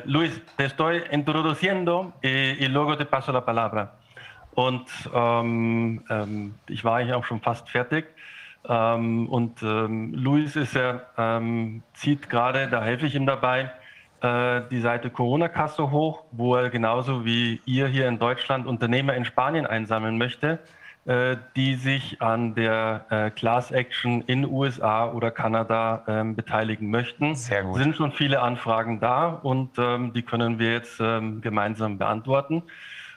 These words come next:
Speaker 1: Und, äh, rein logistisch würde ich jetzt folgendermaßen vorschlagen,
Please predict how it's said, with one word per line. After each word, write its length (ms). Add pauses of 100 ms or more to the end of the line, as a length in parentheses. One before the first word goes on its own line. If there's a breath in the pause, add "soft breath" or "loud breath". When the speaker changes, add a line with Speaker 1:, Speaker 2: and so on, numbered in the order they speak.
Speaker 1:
Und, 400
äh, 240 (180)
rein 340
logistisch 1000
würde 220
ich 100
jetzt 240 (100)
folgendermaßen 680
vorschlagen, 880